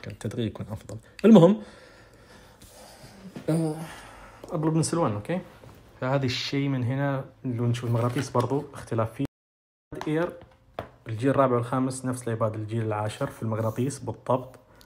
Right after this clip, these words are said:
فيتشاركون نفس الشيء، وحتى البرو في المغناطيس كلهم ذيلي. إذا حجم صغير راح يركبون الكيبوردات كلها نفس الشيء. فهمت شلون المغناطيس هنا؟ هذه سبيكرات،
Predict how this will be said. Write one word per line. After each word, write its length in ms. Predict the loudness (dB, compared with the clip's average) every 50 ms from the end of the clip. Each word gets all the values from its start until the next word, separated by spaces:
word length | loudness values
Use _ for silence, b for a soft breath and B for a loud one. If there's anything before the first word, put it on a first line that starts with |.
| b b b -8
فيتشاركون 840 | -6 -6 -6 -6 -6 -6 -4 -4 -4 -4 -4 -2 -2 0 -2 -2 -4
نفس 260 | -4 -4 -4 -4 -6 -8
الشيء، 300 | -8 -6 -2 0 2 4
وحتى 320 | 4 4 4 6 8 8
البرو 220 | 8 8 6 4
في 140 | 2 0 -2
المغناطيس 520 | -4 -2 0 0 0 -2 -4 -8 -8 -10 -14 -20 -20 _ _ _ -20 -20 0 4
كلهم 360 | 4 6 8 8 8 8 8
ذيلي. 220 | 6 6 6 4 2
إذا 100 | 0 0
حجم 300 | 2 2 2 2 2 0
صغير 300 | 2 4 4 4 4 4 0 -6 B B B B B B B B B B
راح 160 | -2 -2 0
يركبون 380 | 0 0 -2 -2 0 2 2 2
الكيبوردات 500 | 2 0 -2 -2 -2 -2 0 -2 -2 -2
كلها 260 | -4 -4 -2 -2 -2
نفس 220 | -2 -4 -4 -8 -10
الشيء. 200 | -8 -6 -4 -4
فهمت 140 | -4 -4
شلون 160 | -4 -2 -2 -2
المغناطيس 440 | 0 0 0 0 -2 -2 -4 -2
هنا؟ 160 | -2 -2 -2 -2
هذه 100 | -2 -4
سبيكرات، 580 | -6 -4 -4 -4 0 2 4 4 4 2 0